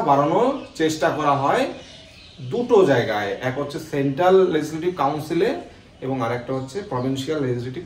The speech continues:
কাউন্সিলে। এইবার recommendation তো একটা ব্যাপার থাকে যে অনেক ক্ষেত্রে vice রিকমেন্ডেশনে unofficial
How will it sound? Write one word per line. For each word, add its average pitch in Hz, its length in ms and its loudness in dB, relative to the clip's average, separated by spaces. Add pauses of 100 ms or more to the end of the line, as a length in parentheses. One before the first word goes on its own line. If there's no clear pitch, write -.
কাউন্সিলে। 107 420 -12 (640)
এইবার 208 340 6 (580)
recommendation 233 640 4
তো 233 80 -2
একটা 214 180 0
ব্যাপার 208 260 0
থাকে 196 200 -2 (160)
যে 165 100 0 (720)
অনেক 160 220 -2
ক্ষেত্রে 185 280 -6
vice 156 200 0 (100)
রিকমেন্ডেশনে 175 680 -2 (540)
unofficial 170 500 0